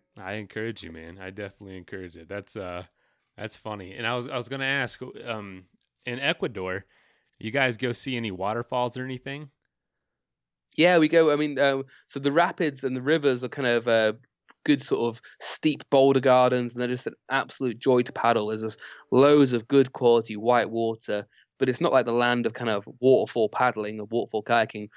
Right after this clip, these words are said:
Speaker 2: but there's definitely waterfalls to go and look at and view from the, and a couple of waterfalls to kayak, but mainly, um, to go and view as, like, a tourist and a, and a, a scenic thing rather than to kayak them.
Speaker 1: Yeah,
Speaker 2: But the
Speaker 1: yeah.
Speaker 2: white water there is, uh, is great quality boulder gardens in the jungle,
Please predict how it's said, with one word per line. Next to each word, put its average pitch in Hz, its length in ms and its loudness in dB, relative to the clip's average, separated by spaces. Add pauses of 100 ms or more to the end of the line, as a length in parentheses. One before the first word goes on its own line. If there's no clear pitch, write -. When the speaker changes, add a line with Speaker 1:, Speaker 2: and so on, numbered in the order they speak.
(200)
Speaker 2:
but 127 80 0
there's 120 160 6
definitely 123 320 0
waterfalls 117 540 -2
to - 80 -18
go 107 180 0
and 107 100 -2
look 113 180 -2
at 107 160 0
and 98 140 -8
view 113 240 -6
from 107 200 -10
the, 107 120 -6 (260)
and 147 100 0
a - 20 2
couple 135 220 2
of 110 40 2
waterfalls 107 360 -2
to - 60 -20
kayak, 104 400 0
but 107 180 -2 (280)
mainly, 123 540 0
um, 104 240 -4 (100)
to - 80 -18
go 113 100 2
and 104 120 -4
view 113 140 -2
as, 107 120 -4
like, 101 140 -10
a 104 200 -6 (320)
tourist 123 380 4
and 104 120 -2
a, - 120 -8
and 113 120 -2
a, 104 320 -4
a 117 120 -6
scenic 113 440 0
thing 107 240 2
rather 104 260 2
than 101 180 -4
to - 120 -10
kayak 113 380 2
them. 101 240 -4 (280)
Speaker 1:
Yeah, 110 100 -8
Speaker 2:
But 98 100 0
the 104 60 2
Speaker 1:
yeah. 110 140 4
Speaker 2:
white 110 140 4
water 113 460 -4
there 104 280 -10
is, 107 200 -2
uh, 104 80 4
is 104 200 -2
great 117 340 4
quality 110 540 2
boulder 107 400 2
gardens 107 640 2
in 123 160 -2
the 110 100 6
jungle, 104 520 0